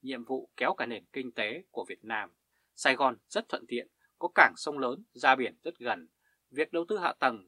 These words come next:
cho vận tải ở đây rất thuận tiện cho việc phát triển các thành phố.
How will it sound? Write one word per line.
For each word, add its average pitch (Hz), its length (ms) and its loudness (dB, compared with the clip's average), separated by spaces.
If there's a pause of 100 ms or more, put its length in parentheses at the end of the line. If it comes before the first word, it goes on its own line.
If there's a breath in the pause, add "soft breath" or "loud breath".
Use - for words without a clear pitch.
(120)
cho 135 340 2 (120)
vận 135 180 -10
tải 107 340 -4
ở - 60 -20
đây 120 300 -2
rất 175 240 -8
thuận - 180 -10
tiện 101 240 -6 (440)
cho 202 140 -2
việc 135 140 -4
phát 208 180 -4
triển - 340 0
các 165 140 -10
thành - 240 -8
phố. 107 300 -12